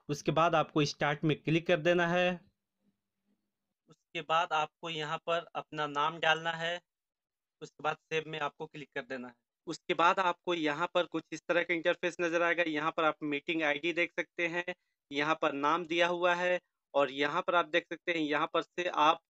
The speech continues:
इस मीटिंग के लिए किसी को आप यहाँ पर इनवाइट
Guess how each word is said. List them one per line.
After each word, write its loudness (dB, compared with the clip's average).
इस -2
मीटिंग -2
के 2
लिए -2
किसी -8
को 0
आप 0
यहाँ 0
पर 4
इनवाइट 0